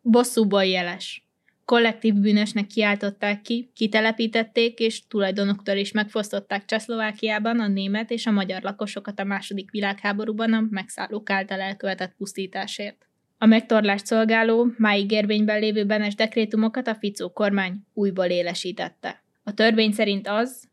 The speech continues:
aki nyilvánosan tagadja vagy megkérdőjelezi a második világháború utáni békés rendet,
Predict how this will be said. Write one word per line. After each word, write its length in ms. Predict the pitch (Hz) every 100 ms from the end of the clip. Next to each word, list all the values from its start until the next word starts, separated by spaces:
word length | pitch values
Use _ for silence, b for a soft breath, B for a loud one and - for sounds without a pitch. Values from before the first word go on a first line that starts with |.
| _
aki 220 | - 220 214
nyilvánosan 680 | 226 254 220 208 202 196
tagadja 500 | 196 214 220 220 240
vagy 180 | 226 208
megkérdőjelezi 880 | 208 220 220 208 196 196 190 196 202
a 60 | 196
második 460 | 202 214 196 190
világháború 680 | 202 196 190 196 185 190 190
utáni 340 | 208 202 190
békés 520 | 185 196 196 185 185 -
rendet, 520 | 196 196 214 226